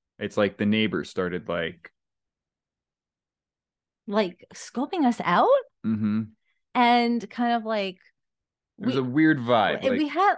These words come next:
Speaker 2: yeah, it was interesting. That's what we're trying to figure out how to describe.
Speaker 1: So, yeah, then, like, all the neighbors, like, everyone, it,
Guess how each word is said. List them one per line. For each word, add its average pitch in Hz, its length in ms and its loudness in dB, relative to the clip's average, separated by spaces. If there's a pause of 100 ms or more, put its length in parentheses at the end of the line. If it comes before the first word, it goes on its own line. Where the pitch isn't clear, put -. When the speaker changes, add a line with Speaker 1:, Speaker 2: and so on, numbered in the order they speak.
Speaker 2:
yeah, 359 320 0
it 226 40 -2
was 247 200 -6
interesting. 254 440 -8
That's 262 160 -6
what 294 100 -4
we're 262 100 -6
trying 277 280 -8
to 254 240 -2
figure 226 200 -6
out 226 60 -2
how 220 120 0
to 208 100 -4
describe. 170 760 -4 (480)
Speaker 1:
So, 123 380 0 (480)
yeah, 107 240 -2
then, 117 340 0 (460)
like, 139 180 -2
all 151 180 4
the 175 100 0
neighbors, 139 380 0
like, 113 240 -2
everyone, 147 380 -2
it, 139 160 -2